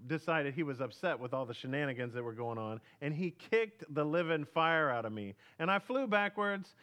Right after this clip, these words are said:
and recalling all of this on the bicycle pump ride home, 'cause I couldn't walk,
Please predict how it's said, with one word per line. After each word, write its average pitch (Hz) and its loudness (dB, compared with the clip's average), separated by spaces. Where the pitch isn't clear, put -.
and 160 2
recalling 180 0
all 190 0
of 160 0
this 143 -2
on 156 -2
the 143 0
bicycle 185 0
pump 180 -4
ride 156 2
home, 151 0
'cause 127 -4
I 123 0
couldn't 180 0
walk, 139 0